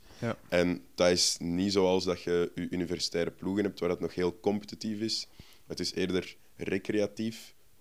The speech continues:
Speaker 2: Ehm, het is heel laagdrempelig. Het is niet dat ze echt verwachten, "Oké, je moet zo goed kunnen spelen." Het is van, "Oké, ik wil meedoen. Ja, goed, kom maar een keer af. Hè. Doe mee, speel mee. Je hebt je geamuseerd." Als je zegt, "Het is niks van mij en ik wil niet mee komen", is dat geen probleem. Als je zegt,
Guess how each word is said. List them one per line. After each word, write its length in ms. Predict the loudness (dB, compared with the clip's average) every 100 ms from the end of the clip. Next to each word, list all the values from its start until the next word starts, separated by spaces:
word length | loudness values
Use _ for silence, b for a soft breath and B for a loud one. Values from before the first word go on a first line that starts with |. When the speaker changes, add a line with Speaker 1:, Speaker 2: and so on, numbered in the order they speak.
| -20 -14
Speaker 2:
Ehm, 400 | -4 0 0 0
het 180 | -4 0
is 160 | 0 4
heel 180 | 6
laagdrempelig. 680 | 6 6 4 2 -2 0 0
Het 80 | 0
is 120 | -2
niet 120 | 0 2
dat 120 | 2
ze 80 | 0
echt 160 | -4
verwachten, 320 | -2 -2 -4
"Oké, 140 | -6 -2
je 140 | 2
moet 160 | 0 -2 -8 -12
zo 340 | -4 2 2
goed 240 | 2 2 0
kunnen 200 | -2 -4
spelen." 280 | -2 2 2
Het 100 | 0
is 100 | -4
van, 120 | -4
"Oké, 240 | -2 -2 -2 B B B -16
ik 120 | -2
wil 200 | 4 4
meedoen. 560 | 6 4 4 4 2 -4 b b -4
Ja, 300 | 2 4 2 -6 -20
goed, 360 | -10 -2 -2 -4 -6
kom 140 | -2
maar 120 | 0 0
een 60 |
keer 180 | 0 2
af. 220 | 2 -2 -2
Hè. 240 | 2 2 -2 -14 -18
Doe 200 | -6 -2
mee, 200 | 0 -2
speel 200 | -2 -2
mee. 260 | 0 0
Je 80 | 0
hebt 160 | -4 -6
je 60 |
geamuseerd." 640 | -2 -2 -2 -2 -2 -4 -16 b b
Als 100 | -8
je 80 |
zegt, 200 | -4 -4
"Het 80 | -4
is 80 | -4
niks 180 | -4 -2
van 120 | -2
mij 320 | 0 2 0
en 140 | -2 -4
ik 100 | -2
wil 100 | -4
niet 80 |
mee 100 | -4
komen", 300 | -4 -2 -2
is 60 | -2
dat 100 | -6
geen 160 | -8 -8
probleem. 400 | -6 -4 -4 -4
Als 100 | -8
je 60 |
zegt, 340 | -6 -8 -8